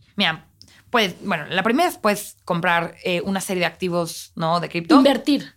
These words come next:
Speaker 1: Sí,
Speaker 2: ¿no? La
Speaker 1: invertir,
Speaker 2: parte
Speaker 1: la
Speaker 2: de
Speaker 1: parte
Speaker 2: inversión.
Speaker 1: especulativa.
Speaker 2: Ajá.
Speaker 1: Me gusta decir especulativo.
Speaker 2: Ok.
Speaker 1: Más que, que
Speaker 2: <laughs> Sí, porque
Speaker 1: Tiene la parte especulativa. Tienes la parte de pagos, eh, entre personas que es gratis, que como funciona en nuestra propia ledger, entonces tú puedes mandar pagos en cualquier cosa. Entonces yo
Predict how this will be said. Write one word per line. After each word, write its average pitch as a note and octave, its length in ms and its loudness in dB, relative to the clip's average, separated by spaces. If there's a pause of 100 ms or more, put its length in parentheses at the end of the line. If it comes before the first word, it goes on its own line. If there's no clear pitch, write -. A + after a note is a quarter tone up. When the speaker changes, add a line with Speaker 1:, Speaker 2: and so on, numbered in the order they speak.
(120)
Speaker 1:
Sí, - 180 -4
Speaker 2:
¿no? B3+ 160 0
La D4 80 2
Speaker 1:
invertir, F3+ 60 0
Speaker 2:
parte - 180 2
Speaker 1:
la D4 60 6
Speaker 2:
de C#4+ 60 6
Speaker 1:
parte B3+ 120 6
Speaker 2:
inversión. A3+ 200 0
Speaker 1:
especulativa. F3+ 540 -4 (140)
Speaker 2:
Ajá. G#3 220 -6 (240)
Speaker 1:
Me G#3+ 100 0
gusta G#3 180 -4
decir E3+ 200 -6
especulativo. - 600 -14 (160)
Speaker 2:
Ok. - 140 -4 (180)
Speaker 1:
Más F3 240 0
que, F3+ 440 -2 (120)
que G3+ 200 -2
Speaker 2:
<laughs> - 60 -2
Sí, D#4+ 160 8
porque A#3+ 500 -4 (520)
Speaker 1:
Tiene A#3+ 140 0
la A3 60 0
parte F3+ 220 -4
especulativa. D#3+ 600 -6
Tienes B3+ 240 0
la A3+ 80 -2
parte F#3+ 220 -2
de F#3+ 100 -2
pagos, F3 580 -2
eh, D#3+ 120 -10
entre D3+ 200 -8
personas E3 420 -4
que E3 100 -10
es E3 180 -14 (160)
gratis, E3+ 480 -6 (240)
que - 120 -20
como F3+ 140 -4
funciona F3 300 -4
en G#3+ 60 0
nuestra G3 200 -6
propia F3 280 -6
ledger, F3+ 280 -2
entonces E3+ 360 -6
tú F3+ 100 -12
puedes F3+ 300 -2 (260)
mandar F3+ 320 -2
pagos F3+ 260 0
en E3 100 -6
cualquier E3 320 -6
cosa. F#3+ 180 -6
Entonces G3+ 180 -6
yo A#3+ 200 -4